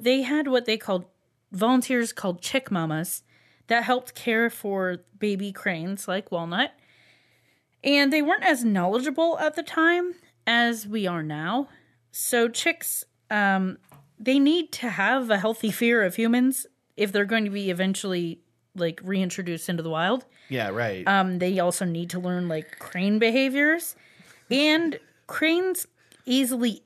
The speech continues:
Speaker 1: imprint on other cranes or on people
Speaker 2: Really?
Speaker 1: because that's part of their nature. They're one of these birds that mate for life.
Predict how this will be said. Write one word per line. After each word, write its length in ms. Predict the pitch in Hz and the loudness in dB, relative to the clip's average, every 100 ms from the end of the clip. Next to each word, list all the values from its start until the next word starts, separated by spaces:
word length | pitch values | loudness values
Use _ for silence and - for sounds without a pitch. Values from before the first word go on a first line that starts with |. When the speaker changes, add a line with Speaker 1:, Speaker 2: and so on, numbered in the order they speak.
| - | -2
Speaker 1:
imprint 680 | 208 190 - 156 - - - _ | 0 0 -6 -14 -14 -18 -20 _
on 440 | 190 180 165 160 147 _ _ _ _ - | -4 0 -2 -4 -8 _ _ _ _ 0
other 420 | 214 208 208 196 | 2 4 4 2
cranes 500 | - 415 403 403 - | 2 2 0 -2 -2
or 220 | 208 196 | -2 -2
on 240 | 190 170 170 | -2 -2 -4
people 680 | - 311 294 302 294 294 294 | -2 -2 0 2 4 2 -2
Speaker 2:
Really? 280 | - 262 214 | 0 0 0
Speaker 1:
because 320 | 233 254 220 | 0 0 0
that's 220 | 202 185 | 0 -2
part 220 | - 214 | -4 -4
of 40 | 180 | -2
their 120 | 170 | -4
nature. 380 | 170 165 - 160 | -6 -8 -10 -6
They're 200 | 165 185 | -2 0
one 140 | 202 | 0
of 60 | 196 | 0
these 180 | 196 175 | -2 -2
birds 340 | 180 175 175 | -2 -2 -2
that 180 | - - | -4 -4
mate 280 | 170 165 - | -4 -6 -8
for 120 | 175 | -8
life. 380 | 165 131 - - | -6 -8 -10 -18